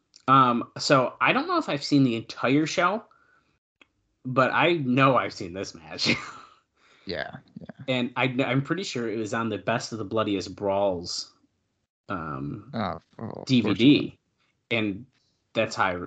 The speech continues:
Speaker 1: I, I, like, I remember watching this match more than once,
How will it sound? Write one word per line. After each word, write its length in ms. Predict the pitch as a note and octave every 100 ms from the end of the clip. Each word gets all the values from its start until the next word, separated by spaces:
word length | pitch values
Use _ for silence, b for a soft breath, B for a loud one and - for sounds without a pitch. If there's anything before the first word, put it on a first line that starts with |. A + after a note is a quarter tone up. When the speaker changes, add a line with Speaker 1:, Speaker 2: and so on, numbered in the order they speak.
| -
Speaker 1:
I, 80 | G2+
I, 180 | G2+ G2
like, 260 | F#2+ F#2
I 100 | G#2
remember 300 | A#2+ C#3+ C#3+
watching 300 | A2+ A#2 A#2+
this 140 | G#2 A#2
match 300 | G2+ F#2 -
more 300 | G2+ G#2+ F2+
than 160 | E2+
once, 440 | D#2+ D#2+ D#2 -